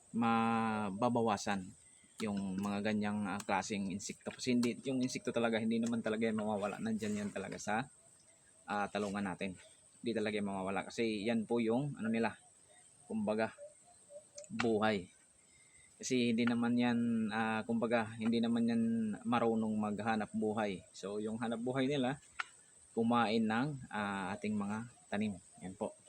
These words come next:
Kaya, so, huwag natin masyado naman din ubusin, puksain. So, kailangan din natin para ma-balance lang ba yung ano. Ngayon, ah,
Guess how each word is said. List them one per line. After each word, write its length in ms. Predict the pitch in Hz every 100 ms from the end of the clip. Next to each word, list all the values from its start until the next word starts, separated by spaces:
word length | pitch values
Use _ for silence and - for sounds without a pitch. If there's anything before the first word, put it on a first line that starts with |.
| -
Kaya, 240 | 92 98 95
so, 400 | - 104 104 - - - - _ _
huwag 160 | 117 120
natin 240 | 120 135
masyado 400 | 135 131 131 123
naman 320 | 120 117 113
din 240 | 117 113 107
ubusin, 480 | 117 107 - 107 95 - - - -
puksain. 480 | - 254 - 107 113 95 - -
So, 160 | 101
kailangan 480 | - 120 127 123 117
din 160 | 113 113
natin 240 | 104 104
para 160 | 107 113
ma-balance 800 | 110 107 104 101 110 107 104 98
lang 160 | 98
ba 80 | 98
yung 240 | 101 90
ano. 80 | 98 - - - - - - - - - - - - - - - - - - - - - -
Ngayon, 320 | 147 131 143 - -
ah, 480 | 113 113 113 110 110